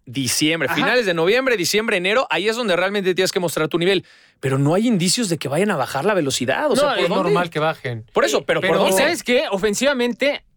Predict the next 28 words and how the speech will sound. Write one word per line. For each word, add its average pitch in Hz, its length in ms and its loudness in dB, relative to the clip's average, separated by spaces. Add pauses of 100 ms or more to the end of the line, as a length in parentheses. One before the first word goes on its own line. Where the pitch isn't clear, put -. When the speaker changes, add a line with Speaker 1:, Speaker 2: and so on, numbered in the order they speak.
(220)
Speaker 2:
son 247 220 0
seis 247 140 -2
juegos, 160 280 0
¿no? 226 140 -2 (320)
Speaker 1:
Ujú, 143 100 2
Speaker 2:
En, 285 80 2 (140)
en 190 100 0
Speaker 1:
ujú. 185 80 0
Speaker 2:
cinco 294 420 0 (560)
han 185 140 -2
pasado 214 260 0
de 190 60 0
treinta 156 340 -2
y 151 40 2
un 160 100 0
puntos. 139 420 -6
O 147 80 -6
sea, 175 400 0
Speaker 1:
Sí. - 200 -8
Speaker 2:
ningún 339 480 2
otro 196 180 -2
equipo 180 240 -2
en 185 60 2
la 156 60 2
Speaker 1:
Es 147 40 -2
Speaker 2:
liga. - 140 2
Speaker 1:
una 254 60 0
locura. 226 680 0